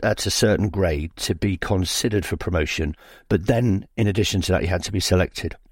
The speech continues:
And as part of this, you had to submit your preferences. And I personally was never really inclined to go to the U K's own staff college. I know it's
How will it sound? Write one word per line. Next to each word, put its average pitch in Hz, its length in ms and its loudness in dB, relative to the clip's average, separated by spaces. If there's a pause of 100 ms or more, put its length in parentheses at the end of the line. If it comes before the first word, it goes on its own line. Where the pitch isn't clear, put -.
And 113 120 2
as 107 80 -2
part 131 340 0
of 98 80 0
this, 78 340 -4 (300)
you 110 120 0
had - 160 -2
to - 120 0
submit 104 440 0
your 104 260 0
preferences. 90 640 -2 (560)
And 139 100 4
I 147 140 2 (380)
personally 131 460 0
was 113 120 0
never 123 240 2
really 123 480 0
inclined 123 560 0
to - 120 -4
go 120 200 2
to 117 300 -2 (160)
the 110 100 -2
U 104 220 0
K's 113 320 2
own 113 180 2
staff 120 320 2
college. 127 280 0
I 113 60 2
know 123 140 2
it's - 200 -6